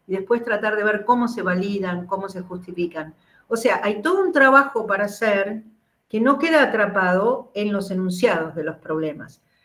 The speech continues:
Digo esto porque ustedes en el libro van a tener finalmente una secuencia de tareas,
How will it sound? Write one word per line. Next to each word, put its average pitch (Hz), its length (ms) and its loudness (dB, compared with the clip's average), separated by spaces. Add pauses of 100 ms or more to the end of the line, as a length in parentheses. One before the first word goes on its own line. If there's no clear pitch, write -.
(180)
Digo 269 240 4
esto 277 360 6
porque 208 440 -2
ustedes 240 400 4
en 233 80 0
el 220 120 0
libro 233 280 4
van 220 140 2
a 220 100 -2
tener 233 320 0
finalmente 190 540 -4
una 185 140 -2
secuencia 202 520 -6
de 180 60 -2
tareas, 208 680 0